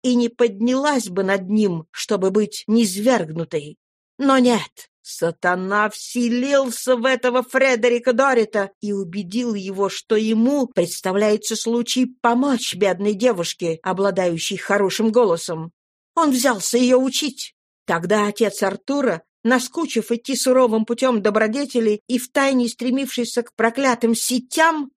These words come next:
называемым искусством, познакомился с нею. И эта осужденная на гибель сирота, будущая певица,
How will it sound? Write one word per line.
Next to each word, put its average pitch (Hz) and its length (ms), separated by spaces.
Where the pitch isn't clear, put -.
называемым 247 680
искусством, 262 720
познакомился 247 1160
с - 160
нею. 165 440
И 262 220
эта 262 380
осужденная 220 840
на 226 200
гибель 208 440
сирота, 233 760
будущая 247 640
певица, 240 960